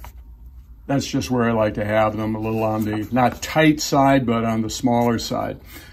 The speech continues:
And you can see that the clearances are point zero zero three, point zero zero two eight, and you can see that that kind of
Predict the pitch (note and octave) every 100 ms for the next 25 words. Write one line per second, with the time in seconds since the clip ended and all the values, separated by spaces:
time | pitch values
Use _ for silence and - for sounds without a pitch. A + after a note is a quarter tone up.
0 | - B2 B2 B2 A#2+ C#3+ C3+ A#2 - C3
1 | B2+ A#2 A#2+ A#2 G#2+ A2 A2 G#2+ G#2 -
2 | - - - - A#2+ G2+ A2+ A2 G2+ A2
3 | G2+ B2 A#2 A2 - A2+ G2 A2 G#2+ G#2+
4 | G#2 - A#2+ A2+ G#2+ A2 - - - -
5 | - - - A2 G#2+ A2 G#2 G2+ G#2 G2
6 | B2 A2+ G#2 - - A#2 G#2+ - A#2 A2+
7 | A2+ A2+ G#2+ - -